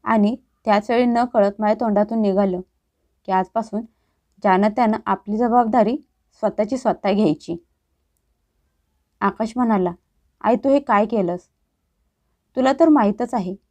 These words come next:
की स्वातीला घरातलं एक काम पण करता येत नाही.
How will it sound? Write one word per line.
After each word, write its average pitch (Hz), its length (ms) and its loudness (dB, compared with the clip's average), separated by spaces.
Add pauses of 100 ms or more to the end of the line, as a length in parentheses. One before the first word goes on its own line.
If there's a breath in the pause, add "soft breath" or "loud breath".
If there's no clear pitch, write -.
(120)
की 226 100 -8
स्वातीला 233 420 -2
घरातलं 226 380 2
एक 240 160 0 (120)
काम 202 180 2
पण 240 180 -6
करता 214 300 -4
येत 196 160 -2
नाही. 185 240 -4